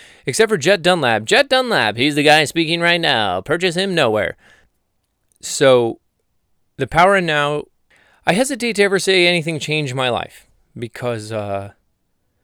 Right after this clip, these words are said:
many things change your life in a very subtle way every day. If I'm thirsty and I drink some water, that changed my life as far as thirst.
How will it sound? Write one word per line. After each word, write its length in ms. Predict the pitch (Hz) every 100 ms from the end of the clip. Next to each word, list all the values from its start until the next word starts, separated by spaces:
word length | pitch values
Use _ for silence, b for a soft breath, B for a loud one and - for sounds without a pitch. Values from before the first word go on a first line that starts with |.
| _ _
many 220 | 131 185
things 340 | 165 170 147 -
change 320 | 143 139 127
your 140 | 127
life 240 | 120 127 -
in 80 | 117
a 40 |
very 220 | 117 120
subtle 300 | - 143 151
way 180 | 113 110
every 180 | 107 110
day. 260 | 107 120
If 120 | 131 120
I'm 160 | 117
thirsty 320 | 120 131 -
and 100 | 123
I 100 | 120
drink 180 | 117 127
some 160 | - 117
water, 280 | 123 131 127
that 160 | 120
changed 320 | - 131 123
my 140 | 120 117
life 260 | 120 123
as 120 | 113 -
far 180 | 123
as 100 | 107
thirst. 400 | - 160 147 -